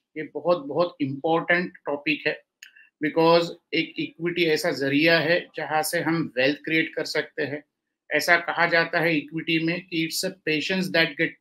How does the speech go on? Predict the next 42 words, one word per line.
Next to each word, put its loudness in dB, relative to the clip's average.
tested, 0
but 0
it's -2
a -4
conviction 0
that 2
gets -2
rewarded। 2
So, 4
equity 0
में 0
conviction 0
आना 0
बहुत 0
ज़रूरी 2
है। -2
जब 0
आप -2
equity -2
में 2
निवेश 2
करते -2
हो, -2
तो -8
जैसा -4
आप 0
जानते 0
हैं, 2
equity -4
short 0
term 2
में 0
volatile 0
हो -2
सकता -4
है, -2
Long 2
term -2
में 0
एक -6
अच्छा -4
rewarding 0